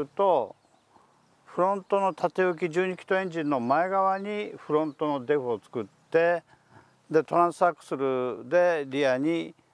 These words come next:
デフがあるってことで、まあ、あの、エンジンとミッションの両サイドをデフで挟むような四駆なので、あの、縦置きのエフアール系っていうと、トランスミッションからこう前側に出してエンジンの下に、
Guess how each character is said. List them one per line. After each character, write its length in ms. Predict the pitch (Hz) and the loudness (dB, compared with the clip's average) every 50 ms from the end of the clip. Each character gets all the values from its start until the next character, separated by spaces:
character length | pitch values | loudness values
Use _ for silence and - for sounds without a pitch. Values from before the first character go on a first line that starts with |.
| _ _ - | _ _ -2
デ 140 | 127 139 127 | -2 -2 -2
フ 180 | 131 131 110 | 0 -4 -2
が 120 | 101 104 104 | 0 0 0
あ 40 | |
る 160 | 104 101 107 92 | -2 -4 -8 -16
っ 20 | |
て 140 | - _ - 92 | -18 _ -12 -10
こ 120 | 95 92 | -10 -8
と 180 | - 101 92 90 | -8 -8 -6 -2
で、 260 | 92 113 104 87 80 _ _ _ _ _ _ _ _ _ _ _ _ _ _ - | -2 -2 -2 -2 -6 _ _ _ _ _ _ _ _ _ _ _ _ _ _ -2
ま 360 | 170 190 185 160 117 - - _ _ - | 0 2 2 2 0 -2 -6 _ _ -10
あ、 100 | 139 127 | -10 -8
あ 40 | 135 | -8
の、 380 | 135 135 131 127 123 123 123 - 165 | -6 -6 -4 -4 -4 -4 -6 -6 -6
エ 120 | 165 202 | -6 -6
ン 80 | 226 196 | -6 -6
ジ 140 | 190 190 | -6 -6
ン 80 | 160 127 | -6 -2
と 100 | - 127 | -2 0
ミ 140 | 120 139 147 | 0 0 -2
ッ 20 | |
シ 140 | 131 - 151 | -2 -2 -4
ョ 60 | 131 | -2
ン 40 | 113 | -2
の 100 | 110 104 | -4 -4
両 220 | 113 156 180 202 | -2 0 -2 -2
サ 200 | 190 - 220 214 | 0 0 0 0
イ 60 | 208 175 | 0 -2
ド 180 | 156 120 104 | -4 -6 -6
を 60 | 98 98 | -4 -2
デ 120 | 143 170 | -4 -4
フ 80 | 156 147 | -4 -2
で 120 | - 117 - | -4 -4 -4
挟 240 | 127 117 - 143 | -4 -8 -6 -6
む 160 | 147 143 127 127 | -6 -6 -6 -6
よ 160 | 123 113 117 | -6 -6 -4
う 40 | 131 | -4
な 100 | 139 131 | -4 -4
四 180 | 120 113 104 | -4 -4 -6
駆 160 | - 123 113 | -6 -6 -6
な 80 | 113 104 | -6 -6
の 160 | 87 85 82 | -8 -10 -8
で、 320 | 82 120 120 107 92 82 _ _ _ _ _ - - - - - - - - _ _ - | -4 -2 0 0 -2 -4 _ _ _ _ _ -20 -20 -20 -20 -20 -20 -20 -20 _ _ -2
あ 140 | 127 127 131 | 0 0 0
の、 280 | 131 131 131 127 120 - | 0 -2 -2 -2 -4 -4
縦 260 | 139 135 - 196 196 | -4 -4 0 0 0
置 140 | 196 196 190 | 0 0 -2
き 80 | 208 | -2
の 100 | 196 196 | 0 0
エ 100 | 185 180 | 0 0
フ 120 | 165 190 190 | 0 0 0
ア 40 | 190 | 0
ー 20 | |
ル 80 | 190 180 | 0 -4
系 180 | - 196 190 | -4 -4 -4
っ 20 | 180 | -4
て 120 | - - 190 | -4 -6 -6
い 40 | |
う 40 | 185 | -6
と、 260 | - - 185 180 175 | -4 -2 -2 -2 -2
ト 120 | 156 - 180 | 0 0 0
ラ 60 | 190 | 0
ン 60 | 180 | -2
ス 120 | - - 196 | -6 -10 -12
ミ 60 | 190 | -12
ッ 20 | |
シ 100 | 170 - | -6 -6
ョ 60 | 160 | -6
ン 60 | 135 104 | -4 -2
か 80 | 120 | -2
ら 120 | 117 104 - | -2 -2 -2
こ 120 | - 113 | -4 -4
う 20 | |
前 280 | 113 120 131 151 165 165 | -2 0 0 0 0 0
側 120 | 170 165 | 0 0
に 80 | 165 160 | 0 0
出 140 | 165 165 151 | -2 -2 -2
し 60 | - | -4
て 260 | - - 104 107 110 139 | -4 -4 -2 -2 0 -2
エ 80 | 180 | -2
ン 80 | 190 160 | -2 -2
ジ 140 | 147 143 117 | -4 -4 -4
ン 40 | |
の 120 | 107 95 - | -4 -6 -8
下 240 | - - 175 175 175 | -2 -2 -2 0 0
に、 260 | 165 170 165 170 | 0 -2 -2 -4